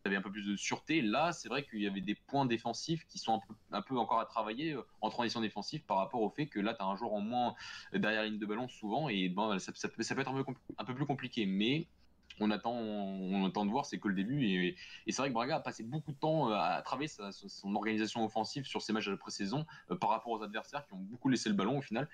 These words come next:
Ça, donc ça a bien entraîné ce point, ce, ce, ce point-là du jeu. Après, sur d'autres points, au niveau de l'organisation défensive et, et en transition, là, on sait pas trop encore comment ça va se fonctionner, on verra sur les matchs officiels.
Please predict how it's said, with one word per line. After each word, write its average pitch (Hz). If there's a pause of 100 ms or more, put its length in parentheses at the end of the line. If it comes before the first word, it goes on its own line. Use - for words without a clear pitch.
(160)
Ça, 90
donc 92
ça 104
a 95
bien 120
entraîné 123
ce -
point, 113 (180)
ce, 104 (220)
ce, -
ce -
point-là 110
du 101
jeu. 135 (240)
Après, 135
sur 107
d'autres 113
points, 127
au 123
niveau 101
de 110
l'organisation 101
défensive 101
et, 90 (300)
et 95
en 107
transition, 107
là, 127 (420)
on 104
sait 107
pas 123
trop 143
encore 139 (100)
comment 123
ça 117
va 110
se -
fonctionner, 107
on 135
verra 104
sur 107
les 101
matchs 101
officiels. 92